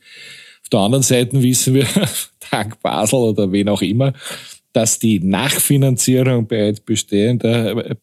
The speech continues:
Immobilienfinanzierungen bei Sanierungsmaßnahmen et cetera immer einen wirtschaftlichen Erfolg beim Investor zeigen müssen, was halt bei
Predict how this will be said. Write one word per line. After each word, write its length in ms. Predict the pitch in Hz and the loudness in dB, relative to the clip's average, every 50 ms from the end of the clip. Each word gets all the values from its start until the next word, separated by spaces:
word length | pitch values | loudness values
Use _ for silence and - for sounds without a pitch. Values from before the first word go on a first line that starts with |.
| _ | _
Immobilienfinanzierungen 1500 | - 139 127 123 113 - 120 123 127 120 117 117 - 104 110 117 113 107 - 113 113 113 117 120 123 123 127 127 123 110 110 _ _ _ | -4 -2 0 0 0 -2 -2 0 0 0 0 -2 -2 -2 -2 -2 -2 -2 -2 0 0 0 0 0 0 0 0 0 -2 -4 -6 _ _ _
bei 160 | - 98 98 | -4 -2 0
Sanierungsmaßnahmen 960 | 98 110 104 107 117 120 117 123 120 104 - 92 92 101 101 - 113 104 104 | 0 0 0 2 2 2 2 0 0 -2 -2 -2 -2 -2 -2 -2 -2 -2 -4
et 80 | 104 - | -4 -2
cetera 320 | - 101 95 - - 117 | 0 -2 -2 0 0 0
immer 240 | 104 95 104 117 117 | 0 2 2 2 2
einen 240 | 110 113 113 107 101 | 2 2 0 0 2
wirtschaftlichen 720 | 107 113 113 - 110 104 - - - 107 98 - 104 95 | 0 0 0 -2 -4 -4 -4 -6 -6 -6 -4 -4 -4 -4
Erfolg 520 | - 98 - - 98 90 104 110 - _ - | -4 -4 -2 0 0 0 0 -2 -4 _ -2
beim 180 | 110 104 110 | 0 2 2
Investor 480 | 110 107 90 95 95 98 - - 117 - | 2 2 4 2 2 2 2 0 0 2
zeigen 260 | - 101 98 113 117 | 2 2 4 4 4
müssen, 380 | 120 127 120 120 - 131 117 107 | 4 2 2 2 2 2 2 2
was 200 | 120 117 - - | 2 2 2 2
halt 300 | 127 123 104 - - _ | 2 0 0 -2 -10 _
bei 340 | - 113 113 117 120 117 | 0 2 2 4 2 2